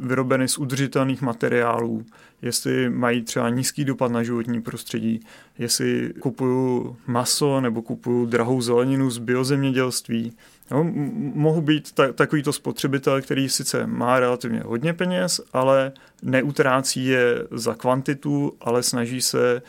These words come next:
nejenom o kvalitu, ale třeba i o to, aby měl nízký dopad na životní prostředí. No a pak můžu mít člověka, který má těch peněz, dejme tomu, polovinu, eh,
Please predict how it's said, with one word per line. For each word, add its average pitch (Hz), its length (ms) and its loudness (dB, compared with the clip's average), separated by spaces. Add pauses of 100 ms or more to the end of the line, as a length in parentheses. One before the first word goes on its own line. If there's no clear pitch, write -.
(380)
nejenom 135 360 2
o 123 80 -4
kvalitu, 147 560 2
ale 123 220 2
třeba 131 540 0
i 127 400 0
o 127 120 -4
to, 123 180 -2
aby 123 260 0
měl 127 260 0
nízký 127 440 -2
dopad 120 280 -2
na 117 100 -2
životní 117 380 -2
prostředí. 117 600 -10 (840)
No 165 140 2
a 151 60 2
pak 139 200 -2
můžu 151 200 0
mít 120 260 0
člověka, 143 560 0
který 135 400 -2 (800)
má 120 200 -2
těch 135 180 -2
peněz, 131 340 0
dejme 135 240 2
tomu, 143 260 0
polovinu, 160 640 0
eh, - 1080 -4